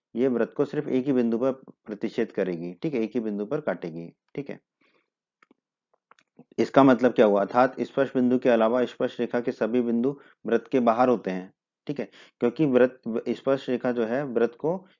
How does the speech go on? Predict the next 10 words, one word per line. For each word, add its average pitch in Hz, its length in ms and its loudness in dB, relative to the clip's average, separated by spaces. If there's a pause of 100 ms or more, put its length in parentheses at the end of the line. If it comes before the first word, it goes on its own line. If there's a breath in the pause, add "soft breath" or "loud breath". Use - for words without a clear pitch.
(140)
सिर्फ 135 180 -6
एक 123 220 -2
ही 147 60 4
बिंदु 131 220 4
पर 131 120 2
प्रतिच्छेद 107 420 -4
करती 92 300 -4
है। 90 180 -8 (400)
ठीक 143 120 -4
है, 107 120 -8